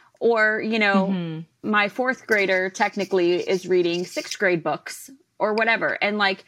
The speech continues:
Speaker 2: Yeah.
Speaker 1: so they know, they know what grade they would be if they were in a public school, but grade levels are really important because you're trying to group all these students together that are a certain age, and you kinda have to label them as something.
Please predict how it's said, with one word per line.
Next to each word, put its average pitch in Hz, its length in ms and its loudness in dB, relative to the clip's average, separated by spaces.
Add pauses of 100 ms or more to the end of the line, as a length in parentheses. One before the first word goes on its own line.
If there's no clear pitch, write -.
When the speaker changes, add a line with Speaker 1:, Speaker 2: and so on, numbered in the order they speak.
Speaker 2:
Yeah. 185 420 2
Speaker 1:
so 277 200 2
they 370 160 0
know, 247 500 2
they 269 220 0
know 226 300 2
what 180 380 0
grade 180 340 2
they 170 160 0
would 165 200 0
be 180 240 4
if 170 140 -4
they 175 140 2
were 165 160 0
in 160 120 -2
a 160 60 -2
public 156 380 -2
school, 156 320 -2
but 170 240 0 (1000)
grade 320 280 2
levels 262 400 0
are 214 180 0
really 254 320 0
important 190 460 -2
because 196 400 -2
you're 202 100 0
trying 240 340 0
to 208 140 -2
group 202 400 -2 (100)
all 226 220 0
these 220 200 -4
students 220 440 -2
together 185 720 -2 (640)
that 208 160 2
are 180 340 0
a 185 60 -2
certain 208 420 0
age, 190 540 2
and 202 100 2
you 202 80 0
kinda 247 260 2
have 196 260 2
to 185 80 -2
label 190 360 0
them 156 180 0
as 156 120 -2
something. 190 720 -2